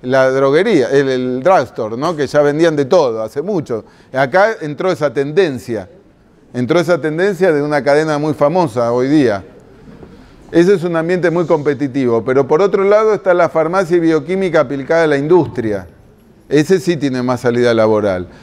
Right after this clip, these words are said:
Y por otro lado hablabas de la biotecnología, porque hay todo un, un, un, un potencial para desarrollar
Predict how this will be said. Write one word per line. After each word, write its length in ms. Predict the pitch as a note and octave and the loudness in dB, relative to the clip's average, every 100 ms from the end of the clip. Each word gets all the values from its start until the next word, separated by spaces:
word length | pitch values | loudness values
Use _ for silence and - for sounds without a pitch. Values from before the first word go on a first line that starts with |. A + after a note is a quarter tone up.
| - - - - | -20 -20 -20 -6
Y 120 | C3 | -2
por 180 | B2 D3 | 2 2
otro 240 | F3+ F#3+ | 2 2
lado 240 | F#3 G#3+ G#3 | 2 4 4
hablabas 380 | F3+ F3 F3 | 2 2 0
de 60 | D#3+ | 2
la 100 | D3 | 0
biotecnología, 1000 | D3+ D#3 B2 C#3+ C#3 C#3 B2 G3+ E3+ B2 | 0 -2 -4 -6 -4 -4 -4 2 2 2
porque 260 | A#2 A#2 C3+ | -2 -4 -4
hay 100 | C#3+ | -2
todo 240 | F3 F3+ | -2 -2
un, 800 | E3 D3+ C#3+ C3+ C3+ C3+ C#3 A#2+ - | -2 -4 -6 -6 -8 -6 -8 -8 -14
un, 100 | B2 | -12
un, 320 | C#3 C3+ A#2+ - - | -10 -10 -12 -16 -10
un 420 | C3+ C#3 C3 A#2 - - - - | -6 -4 -6 -8 -14 -20 -20 -4
potencial 800 | C#3 D3 D#3 D3 - G3 G3+ G3+ | 0 2 2 0 2 4 4 0
para 200 | E3 C#3+ | -4 -4
desarrollar 920 | C#3 C3+ D3 C#3 C#3 E3+ F#3+ G3+ F#3+ | -4 -4 -4 -4 -2 4 4 4 0